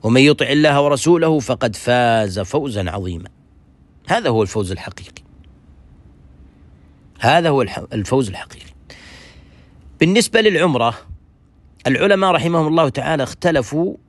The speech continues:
في حكمها على قولين، وهذان القولان مشهوران.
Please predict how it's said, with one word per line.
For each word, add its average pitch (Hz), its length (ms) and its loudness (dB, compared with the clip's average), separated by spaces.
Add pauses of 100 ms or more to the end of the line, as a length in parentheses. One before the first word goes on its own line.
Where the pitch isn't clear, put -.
(320)
في - 260 -2
حكمها 147 520 0
على 113 200 2
قولين، 101 420 -2 (2250)
وهذان 120 880 4
القولان 151 580 0
مشهوران. 117 480 -4